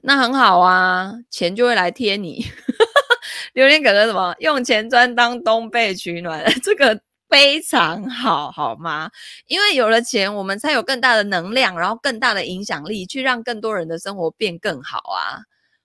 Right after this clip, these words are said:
我们的有钱不是那种什么要来炫富、要来铺张浪费的，并不是啊，对不对？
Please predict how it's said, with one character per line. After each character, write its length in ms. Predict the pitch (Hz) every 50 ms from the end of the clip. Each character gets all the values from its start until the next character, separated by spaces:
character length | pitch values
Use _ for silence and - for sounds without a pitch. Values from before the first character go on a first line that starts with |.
| _ _
我 100 | 214 214
们 140 | 226 240
的 140 | 233 262 247
有 180 | 220 190 180 190
钱 240 | - 202 185 196 202
不 160 | - 202 220
是 140 | 247 269 277
那 120 | 277 269
种 220 | 226 175 165 156
什 80 | 160 156
么 120 | 160 170
要 140 | 190 220 214
来 220 | 196 180 175 175 190
炫 400 | - - - 233 214 190 190 -
富、 180 | - 233 208
要 120 | 220 214 196
来 120 | 175 170
铺 280 | 220 - 240 202 196 202
张 220 | - 196 185 -
浪 280 | 202 196 170 156 156 -
费 180 | - 165 139
的， 140 | 139 135 - _
并 200 | - 240 196 160
不 240 | 147 - 139 135 151
是 340 | 151 - - - 165 135 104
啊， 200 | 110 98 85 123
对 140 | - 185 170
不 60 | 156
对？ 320 | 156 165 147 120 120 -